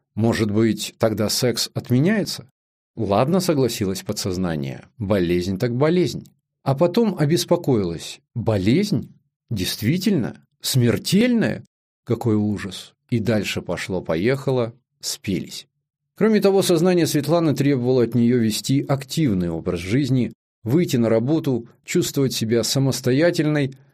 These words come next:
но подсознание всячески этому сопротивлялось. Ведь оно любит привычное, и всякие нововведения для него настоящая катастрофа.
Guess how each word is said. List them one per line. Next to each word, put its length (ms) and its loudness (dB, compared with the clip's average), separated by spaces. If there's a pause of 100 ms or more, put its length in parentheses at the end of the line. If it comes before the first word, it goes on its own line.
(180)
но 240 2
подсознание 680 2
всячески 640 0
этому 440 2
сопротивлялось. 920 -2 (380)
Ведь 220 0
оно 180 4
любит 360 2
привычное, 680 -2 (360)
и 80 -2
всякие 460 2
нововведения 840 2
для 160 2
него 260 2
настоящая 640 0
катастрофа. 680 0